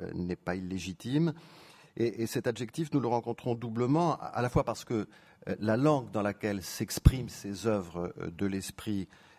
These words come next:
est, est bien le français, et, et aussi parce que tout autre, vous l'avez, euh, sous-entendu, euh, il y a un instant, Olivier Mongin,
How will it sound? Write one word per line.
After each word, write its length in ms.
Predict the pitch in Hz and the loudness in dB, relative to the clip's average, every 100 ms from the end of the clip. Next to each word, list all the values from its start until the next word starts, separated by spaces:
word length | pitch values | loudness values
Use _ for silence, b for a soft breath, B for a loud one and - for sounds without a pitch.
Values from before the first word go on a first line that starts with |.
| _ | _
est, 120 | 92 - | -10 -8
est 140 | 123 113 | -2 2
bien 200 | 110 107 | 2 2
le 100 | 98 | 0
français, 600 | - 92 - 143 180 190 B B B B | -2 -4 -2 -2 -2 -6 B B B B
et, 160 | 131 120 | -6 0
et 40 | |
aussi 240 | 143 156 165 | 0 0 0
parce 200 | 131 - | 0 0
que 80 | |
tout 200 | 139 151 | -6 -2
autre, 160 | 156 127 | -2 -4
vous 80 | 127 | -2
l'avez, 500 | 113 110 117 104 98 | -2 0 -2 -2 -6
euh, 240 | 98 92 | -8 -10
sous-entendu, 680 | 95 107 107 107 104 110 98 | -12 -10 -8 -6 -6 -6 -6
euh, 200 | 90 87 92 92 | -6 -8 -10 -10
il 140 | - 92 | -6 -2
y 60 | |
a 40 | 98 | -2
un 80 | 101 | -4
instant, 400 | 98 139 127 113 | -4 -4 -4 -4
Olivier 240 | 95 98 | -6 -4
Mongin, 320 | 104 110 135 | -4 -2 -4